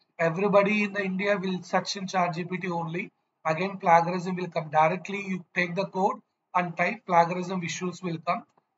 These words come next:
So you make sure that seriously you have to think about plagiarism, right? And yeah, let's coming to the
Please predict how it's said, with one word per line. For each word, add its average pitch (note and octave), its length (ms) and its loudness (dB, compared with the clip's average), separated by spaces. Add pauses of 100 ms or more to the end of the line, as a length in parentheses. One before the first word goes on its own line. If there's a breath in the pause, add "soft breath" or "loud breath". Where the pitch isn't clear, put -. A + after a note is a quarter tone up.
So E3+ 240 -10
you E3+ 420 -4 (280)
make G3 320 -2
sure G3+ 240 0
that F3+ 180 0
seriously G#3 840 -4
you G#3 200 -6
have F3 220 0
to E3+ 260 -6 (340)
think F#3+ 180 -4
about F3 340 -2
plagiarism, D#3+ 720 -2 (1160)
right? E3 320 -4 (1500 loud breath)
And F#3 260 2 (120)
yeah, F#3+ 200 6
let's F#3+ 240 -2
coming G3+ 340 0
to G#3+ 100 -2
the G3+ 160 4